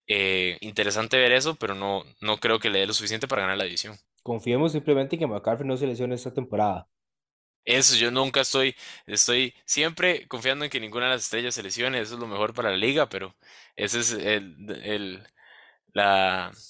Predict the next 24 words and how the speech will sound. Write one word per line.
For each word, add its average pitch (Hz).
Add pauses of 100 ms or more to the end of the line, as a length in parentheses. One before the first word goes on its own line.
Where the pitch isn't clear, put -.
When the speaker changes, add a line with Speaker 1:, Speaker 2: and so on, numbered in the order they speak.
(440)
Speaker 1:
el 117
nombre 151
del 165
deporte 151
del 117
fútbol 120
americano 147
y 143
los 117
corredores 117
son 123
los 127
que 123
llevan 117
el, 104
la 98
mayor, 101
el 117
mayor 107
castigo, 123
así 104
que 104 (280)
es 107
difícil. 101